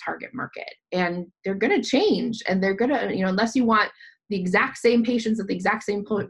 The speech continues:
point in their life and you're never gonna grow with them, how are you gonna be able to actually start to, to reach people as they're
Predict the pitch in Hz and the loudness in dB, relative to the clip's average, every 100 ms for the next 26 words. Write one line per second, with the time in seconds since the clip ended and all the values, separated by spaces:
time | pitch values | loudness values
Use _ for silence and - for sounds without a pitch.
0 | - 208 - 180 180 190 180 170 175 175 | -4 -4 -2 -2 0 0 -2 -4 -6 -6
1 | 175 175 170 - 175 170 175 302 - 175 | -4 -6 -8 -6 -4 -2 0 -2 -2 -4
2 | 156 160 - - - - - - 196 220 | -2 -4 -6 -12 -20 -20 -4 0 4 4
3 | 220 196 196 185 180 180 170 - 175 160 | 4 2 0 0 0 0 -2 -4 -4 0
4 | - - 165 170 - 175 - 180 - 180 | 0 -2 -6 -6 -6 -6 -4 -4 -4 -4
5 | 160 - - 180 160 170 180 - - 214 | -4 -6 -8 -10 -6 -6 -6 -8 -8 -6
6 | 185 170 160 165 165 175 165 160 | -4 -4 -2 -4 -4 -2 -2 -2